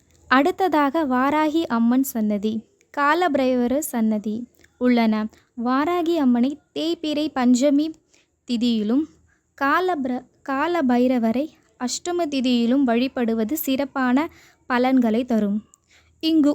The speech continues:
உயரமான மேடையில் அமர்ந்த நந்தி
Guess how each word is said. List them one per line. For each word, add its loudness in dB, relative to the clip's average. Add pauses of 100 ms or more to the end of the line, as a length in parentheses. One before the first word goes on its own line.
உயரமான 0
மேடையில் 2 (100)
அமர்ந்த 2 (680)
நந்தி 2